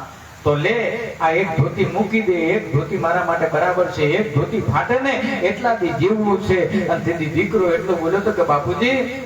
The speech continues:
તમારા માટે બે ધોતી લાવી છે, તમે તમારે લઈ જાઓ."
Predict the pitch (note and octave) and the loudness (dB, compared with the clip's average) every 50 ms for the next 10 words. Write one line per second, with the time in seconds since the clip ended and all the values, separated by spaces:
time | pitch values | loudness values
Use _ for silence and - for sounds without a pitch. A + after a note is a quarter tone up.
0 | - - F#3 F#3 G#3 G3 F#3+ F3 - - - - F#3 F3+ E3 D#3+ E3+ E3 D#3 C3 | -4 -4 -2 0 0 0 0 0 0 0 -2 0 0 0 0 0 0 0 2 0
1 | C#3+ D3+ D3 - D#3+ C#3+ C#3+ D3 D#3+ E3+ E3+ - - D3+ - D#3 D#3+ - - - | 0 0 0 -2 -2 0 0 2 2 2 0 0 0 -2 -2 -2 -4 -4 -2 -2
2 | D#3+ D#3 D3 C3+ C3+ D3 F3+ G3 - - C3 A#2+ | 0 0 0 2 2 2 0 0 0 -2 -2 -2